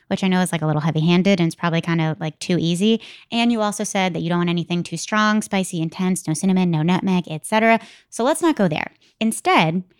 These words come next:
there's actually a particular genre of green notes that I feel sometimes give a sort of cigarette-y feel, and those notes are galbanum and occasionally wormwood as well. Galbanum kinda smells like,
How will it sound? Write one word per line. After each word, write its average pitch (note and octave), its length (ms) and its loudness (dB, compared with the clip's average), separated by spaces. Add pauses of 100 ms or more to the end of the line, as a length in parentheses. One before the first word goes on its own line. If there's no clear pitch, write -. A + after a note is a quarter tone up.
(200)
there's A3+ 180 0
actually C4+ 320 -4
a - 20 -2
particular B3 560 -2
genre F3+ 420 0
of F3 160 -6
green F3+ 300 2
notes D3+ 320 -2
that - 180 0
I G3+ 120 0
feel A#3 340 0
sometimes G3+ 480 0
give F#3 180 0
a F#3 40 0
sort F3+ 180 0
of E3 100 -2
cigarette-y F3+ 500 0
feel, F3+ 480 0 (320)
and G3+ 160 0
those A3+ 240 0
notes G3 300 -4
are F3 160 0
galbanum F3+ 720 4 (380)
and G#3 220 0
occasionally A#3+ 880 2
wormwood G3+ 420 4
as D#3+ 140 -4
well. - 240 -6 (340)
Galbanum A3 460 4
kinda C4+ 160 2
smells A3 320 0
like, G3 320 -2